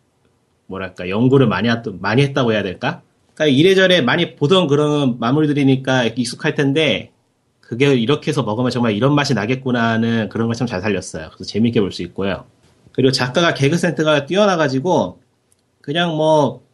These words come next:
판타지 설정에 크게 관심이 없더라도 그냥 웃긴 만화 보는 느낌으로 볼 수 있을 거예요. 개그 센스가 상당히 좋아요. 이제 그걸 볼 수 있는 게 작가의 단편인 서랍 속 테라리움인데, 이 작가가 지금까지 낸 책이 단편이 세 작품에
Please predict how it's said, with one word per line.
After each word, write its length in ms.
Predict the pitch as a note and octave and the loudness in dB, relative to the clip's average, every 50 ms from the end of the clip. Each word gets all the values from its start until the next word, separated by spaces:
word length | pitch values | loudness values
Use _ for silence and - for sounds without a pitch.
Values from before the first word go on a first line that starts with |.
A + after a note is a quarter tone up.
| _ _ _ _ _ _ _ _ - - - _ _ _ _ _ _ _ _ _ _ _ | _ _ _ _ _ _ _ _ -16 -16 -16 _ _ _ _ _ _ _ _ _ _ _
판타지 340 | - - G3+ G3+ A3+ A3 A3+ | -6 -4 -2 0 2 2 2
설정에 360 | G3+ G3+ F#3+ - F#3 F3 F#3 | 2 0 0 0 -2 -2 -2
크게 220 | A#3 - - A3 G#3+ | -2 0 -2 0 0
관심이 300 | - - B2+ C#3 E3 D#3+ | 2 2 2 2 2 0
없더라도 380 | B2 A#2 - D3 C#3+ C#3 C3 B2+ | -2 0 0 0 2 2 2 2
그냥 180 | B2 A#2+ A2+ | 2 2 0
웃긴 240 | A2 A2 - F#3+ F#3 | 0 0 -2 0 2
만화 240 | F3+ F3 E3+ E3 C#3+ | 2 2 2 2 2
보는 180 | C3 C3 D3 C3+ | 2 2 2 2
느낌으로 360 | A#2 A2+ - C#3 C#3 C#3 C3 | 2 0 0 0 0 0 0
볼 100 | A2 G2+ | -2 -2
수 100 | G#2+ B2 | -4 -4
있을 200 | G2 - - - | -4 -4 -6 -8
거예요. 460 | - - G#2 A2 G#2 F#2 E2 - - _ _ _ _ _ _ _ _ - | -6 -4 -2 -2 -2 -2 -4 -8 -12 _ _ _ _ _ _ _ _ -8
개그 220 | - - - C3 | -4 -2 0 0
센스가 280 | C3 C3+ C3 - A2+ A2+ | 0 -2 -2 -4 -4 -2
상당히 420 | - D#3 E3 F3 F3+ E3+ C3+ A2+ | -2 -2 0 2 2 2 2 2
좋아요. 420 | - F2+ F2+ F2+ E2+ - - - - _ _ _ _ - - _ _ _ - | 0 0 -2 -2 -4 -6 -10 -14 -20 _ _ _ _ -20 -20 _ _ _ -6
이제 160 | - A#2+ D3+ D3 | -2 0 0 2
그걸 260 | - D#3+ E3+ G#3+ G3+ | 2 4 4 4 4
볼 120 | F3 E3+ | 4 2
수 120 | D3 - F#3 | 2 2 0
있는 280 | E3+ E3 E3 D#3 D3+ | 0 0 0 2 2
게 340 | D3 D3+ D3 D3 D3 C#3+ C3+ C3+ | 4 4 4 4 4 4 2 0
작가의 440 | - A#2+ A#2 - - E3 D#3+ D3 | -2 -6 -4 0 2 2 2 2
단편인 440 | - A2+ A2 A#2 A#2 C#3+ C3+ B2+ A#2+ | 2 0 -4 -2 0 0 0 0 0
서랍 240 | A2+ - F#3+ G#3 G#3 | 0 0 0 -2 -2
속 120 | - F3 - | -4 -6 -8
테라리움인데, 920 | - - E3+ D#3+ D#3 C#3+ C3+ A#2+ A2+ G#2+ G#2+ A#2+ D3 D#3 B2 F#2+ F2 - _ _ | -6 -4 -2 0 0 0 0 -2 -2 -4 -4 -2 -2 -2 -2 -2 -4 -10 _ _
이 100 | - A2+ | -8 -4
작가가 420 | A#2+ D#3+ D#3 D#3+ - D#3 D3 D3 C3+ | -2 -2 -2 0 0 0 0 0 0
지금까지 380 | C#3 C#3 D3 - E3 D3+ C3+ | -2 -2 -2 0 0 0 2
낸 160 | A2+ A#2+ A#2+ | 2 2 0
책이 380 | A#2+ - - C#3 C3 C3 B2+ B2 | 0 0 0 0 2 2 2 0
단편이 600 | - - A#2+ C3 C3 C3 F#3 F#3 F3+ F3 E3+ D#3+ | 0 0 0 0 0 2 0 2 2 2 0 0
세 140 | - E3 E3 | 0 -2 -2
작품에 680 | E3+ E3+ - - - D3 D3 E3 F#3 G3+ G#3+ G#3+ G#3 | -2 -2 -4 -4 -2 -2 0 2 2 2 2 0 -4